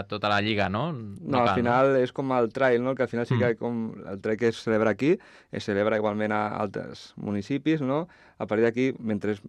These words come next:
Speaker 2: més, eh, curses participis, més puntuació agafes, no? Que tot això, pues, el tema de puntuació es suma al final de la lliga.
Speaker 1: Mhm. Però pots apuntar-te només a,
Speaker 2: A les que tu vulguis,
Speaker 1: a Roda?
Speaker 2: sí, no, no estàs obligat a apuntar-te a tot, o sigui, a totes. Cadascú participa a la que vol.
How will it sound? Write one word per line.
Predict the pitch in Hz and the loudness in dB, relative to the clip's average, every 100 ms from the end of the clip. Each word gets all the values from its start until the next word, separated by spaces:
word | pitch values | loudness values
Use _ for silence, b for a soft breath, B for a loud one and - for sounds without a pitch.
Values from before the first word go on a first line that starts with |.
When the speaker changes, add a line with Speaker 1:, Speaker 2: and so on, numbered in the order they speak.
| - | -16
Speaker 2:
més, | 107 104 110 113 113 - - - | -8 -2 0 0 -2 -6 -16 -14
eh, | 104 104 104 104 104 | -4 -2 0 -2 -2
curses | 120 117 113 | -4 -2 -2
participis, | - 110 110 123 120 156 151 | 0 -2 -2 -4 -4 -4 -6
més | - 110 107 - - _ - | -6 -2 0 -2 -16 _ -8
puntuació | 113 98 98 95 | -6 -6 -4 -2
agafes, | 98 123 95 98 | 0 0 -2 -6
no? | 107 139 b b | -8 -8 b b
Que | - | -6
tot | - 107 | 0 0
això, | 117 113 | 2 0
pues, | 113 | 0
el | 113 95 | -2 -4
tema | 95 110 | -2 0
de | 101 | 0
puntuació | 104 101 110 113 | -2 -2 0 -2
es | - | -2
suma | 101 104 | -4 -4
al | 104 | -6
final | 101 101 | -6 -4
de | 107 | -2
la | 95 | -2
lliga. | 92 98 90 - _ - | -2 -6 -8 -12 _ -6
Speaker 1:
Mhm. | 107 104 131 _ | -4 -6 -10 _
Però | 117 113 | 2 2
pots | - 113 120 | 4 2 2
apuntar-te | 110 104 101 104 | 0 4 2 2
només | 107 98 107 - - | 0 0 -2 -4 -12
a, | 110 98 92 90 | -4 -2 -2 -2
Speaker 2:
A | |
les | 104 | -4
que | - | -4
tu | 104 95 | -4 -2
vulguis, | 98 110 | 0 2
Speaker 1:
a | 98 | 4
Roda? | 98 101 | 4 4
Speaker 2:
sí, | 101 | 2
no, | 95 | -4
no | 98 | -8
estàs | 101 113 | -6 -6
obligat | 107 98 101 104 | -4 -2 0 0
a | |
apuntar-te | 113 104 98 101 98 | 0 -2 -4 -6 -6
a | 95 | -4
tot, | 98 101 - - | -4 -6 -10 -12
o | 104 | -10
sigui, | 113 92 | -6 -6
a | 92 | -2
totes. | 113 104 92 | 0 0 -2
Cadascú | - 107 - 120 | 0 0 0 -2
participa | 120 113 117 120 139 120 101 | 0 -2 -2 0 0 0 0
a | |
la | 92 | -4
que | 90 | -4
vol. | 87 98 | -6 -6